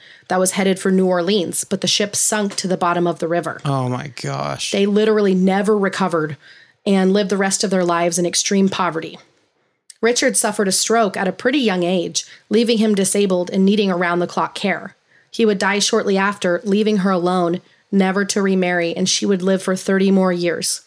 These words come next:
Speaker 2: Oh, wow.
Speaker 1: She would outlive her parents and seven of her eight siblings. The long and short of this is that Betsy suffered big time.
Speaker 2: Oh, my gosh, yeah.
Speaker 1: Yeah. So a lot of people think that that was kind of, like, the feather in the cap of the witch's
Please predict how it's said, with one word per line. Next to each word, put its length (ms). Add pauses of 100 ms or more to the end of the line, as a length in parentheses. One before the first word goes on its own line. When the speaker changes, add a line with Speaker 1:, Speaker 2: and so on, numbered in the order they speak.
Speaker 2:
Oh, 280
wow. 380
Speaker 1:
She 180
would 160
outlive 560 (120)
her 80
parents 520 (260)
and 140
seven 400
of 120
her 180
eight 180
siblings. 640 (520)
The 80
long 260
and 100
short 220
of 80
this 220
is 140
that 240
Betsy 340
suffered 500
big 200
time. 320 (100)
Speaker 2:
Oh, 140
my 160
gosh, 480
yeah. 300 (540)
Speaker 1:
Yeah. 200 (520)
So 120
a 140
lot 100
of 80
people 220
think 240
that 100
that 120
was 120
kind 200
of, 100
like, 280 (440)
the 440 (380)
feather 400
in 140
the 80
cap 340
of 140
the 100
witch's 640